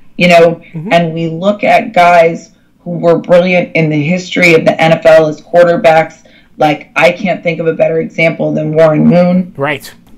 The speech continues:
Speaker 1: Right? Then we start to see that the perceptions have to change.
Speaker 2: Mm-hmm.
Speaker 1: And I
Speaker 2: Absolutely.
Speaker 1: think they have definitely gotten, thankfully, um,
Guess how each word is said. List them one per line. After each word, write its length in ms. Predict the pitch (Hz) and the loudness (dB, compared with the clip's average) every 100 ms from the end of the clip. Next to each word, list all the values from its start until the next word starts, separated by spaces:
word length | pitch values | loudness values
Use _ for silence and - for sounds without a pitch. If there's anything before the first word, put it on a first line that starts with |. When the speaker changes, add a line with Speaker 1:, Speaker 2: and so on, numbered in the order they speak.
| - - - - - - - | -20 -20 -20 -20 -16 -8 2
Speaker 1:
Right? 400 | 679 539 - - - - - - | 4 4 -2 -10 -12 -8 -10 -2
Then 380 | 208 214 214 202 - | 0 2 -2 -2 -8
we 80 | 175 | -10
start 480 | - - 185 175 - | -12 -4 -4 -4 -12
to 220 | 175 147 | -20 -20
see 880 | - - 202 196 185 190 - - - _ | -20 -10 -6 -6 -6 -8 -12 -20 -20 _
that 200 | 175 - | 0 0
the 120 | 175 | -4
perceptions 880 | - 165 147 - 175 - 175 160 156 | -4 -14 -10 -2 -2 -2 -8 -8 -10
have 440 | - 156 156 - - | -10 -4 -4 -6 -14
to 240 | 151 147 | -10 -10
change. 460 | - - - - - | -8 -12 -12 -14 -8
Speaker 2:
Mm-hmm. 280 | 160 - 196 | -8 -6 -10
Speaker 1:
And 100 | 190 - _ 175 | -12 -20 _ -2
I 60 | 180 165 | 0 0
Speaker 2:
Absolutely. 160 | 170 | 0
Speaker 1:
think 240 | 180 175 175 | -4 -4 0
they 140 | 170 | 2
have 180 | 170 170 | 0 -2
definitely 600 | 165 165 185 160 165 160 | -2 -2 -4 -2 -2 -4
gotten, 720 | - 156 - 165 156 151 - _ _ _ _ - | -2 -2 -4 -6 -6 -6 -10 _ _ _ _ -2
thankfully, 720 | 180 180 175 170 165 165 - _ _ _ _ _ _ | -2 -2 -4 -2 -2 -6 -12 _ _ _ _ _ _
um, 580 | 180 165 151 147 143 - | 0 2 0 -2 -6 -8